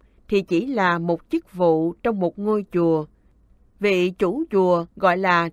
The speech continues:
trú trì. Đó là việc khởi xướng của thiền gia. Vị trú trì ấy còn được tôn gọi là trưởng lão, cũng gọi là thiện tri thức theo nghĩa của thiền gia.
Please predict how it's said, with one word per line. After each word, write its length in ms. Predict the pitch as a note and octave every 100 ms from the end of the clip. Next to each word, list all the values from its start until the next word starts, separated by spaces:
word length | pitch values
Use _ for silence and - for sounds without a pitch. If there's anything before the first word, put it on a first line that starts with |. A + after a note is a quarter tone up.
| -
trú 260 | A3 D4+ F4+
trì. 320 | F#3+ E3+ D#3+ - _ _ _ _ _ _
Đó 120 | - C#4+
là 120 | G#3
việc 300 | F3 F3 -
khởi 300 | - E3 G#3
xướng 480 | - A3+ A#3 D4+ F4
của 240 | G3 E3+ -
thiền 280 | G3+ E3+ D#3+
gia. 320 | F#3 F#3+ F#3+ - _ _ _ _ _ _ _ _ _ _ -
Vị 440 | F#3+ F3+ F3 F3+ - -
trú 280 | A3+ D#4 F#4
trì 140 | F#3+
ấy 380 | - F#3+ A3+ D#4+ - _ _ _
còn 340 | G3+ F#3+ F3+ F3
được 240 | E3+ -
tôn 220 | B3+ A#3
gọi 220 | G3 E3
là 300 | F3+ E3+ E3
trưởng 320 | D#3 E3+ G3+ A#3
lão, 380 | E3 D3+ B3 E4 - _ _ -
cũng 200 | G3+ B3+
gọi 200 | F#3 F#3
là 340 | F#3 E3+ E3 -
thiện 280 | F3+ D#3+ E3
tri 160 | G3+ F#3+
thức 260 | B3 E4+ - _ _
theo 160 | B3 A3+
nghĩa 260 | G3 E3 G#3+
của 200 | C4 C4+
thiền 280 | G3 E3+ D#3+
gia. 320 | F3+ F#3 F#3+